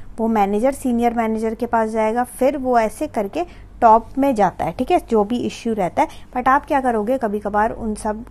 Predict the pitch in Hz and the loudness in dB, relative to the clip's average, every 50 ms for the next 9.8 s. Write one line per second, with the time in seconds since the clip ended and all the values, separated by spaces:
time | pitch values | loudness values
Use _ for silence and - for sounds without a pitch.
0 | - - - 233 226 220 208 208 214 220 214 - - - 269 285 285 - - - | -12 -4 -2 -2 0 0 -2 -4 -4 -6 -8 -10 -4 0 0 0 0 -2 -14 -20
1 | - - - - 220 208 175 240 226 190 214 233 254 247 240 226 - - 254 240 | -20 -20 -16 -10 -8 -2 0 0 2 2 4 2 2 2 0 -6 -6 -2 -4 -2
2 | 226 226 202 - - 180 180 185 190 196 202 214 277 277 - - 240 226 214 233 | -2 -2 -6 -4 -2 2 2 4 4 2 2 0 -2 -2 -2 -4 -4 0 2 0
3 | 247 247 - 240 220 226 254 247 - - 220 208 202 202 202 196 196 202 - 226 | 0 2 0 -2 0 2 0 0 0 -4 -4 -2 0 0 0 -2 -4 -4 -2 0
4 | 220 214 208 214 175 170 185 202 220 240 240 226 269 247 - 262 247 247 254 226 | 0 0 0 -2 -2 -2 -2 -2 -2 -2 0 0 -2 0 2 2 2 2 2 2
5 | 262 254 247 277 - 370 392 - - - - - - - - - - - - 285 | 0 0 0 0 0 0 0 0 -2 -18 -20 -20 -20 -20 -20 -20 -14 -4 -2 0
6 | 226 - 202 233 262 262 247 247 233 240 277 269 - - 277 226 233 220 208 208 | 4 6 6 8 10 8 8 8 6 4 2 2 2 0 4 4 4 4 4 4
7 | 240 233 233 - 240 - 220 208 196 - 202 190 196 214 247 254 247 - 240 233 | 2 2 2 -2 -4 -2 -4 -6 -4 -4 -2 0 0 0 0 0 0 2 2 2
8 | 233 226 214 240 247 - - - 220 208 208 208 208 208 202 - - 269 269 247 | 2 2 2 0 -2 -2 0 0 2 2 4 2 2 0 0 -2 -4 -4 -4 -2
9 | - 254 240 226 226 226 233 220 220 220 214 214 208 208 208 202 | -2 -2 -2 0 2 2 2 2 2 0 0 2 0 0 0 0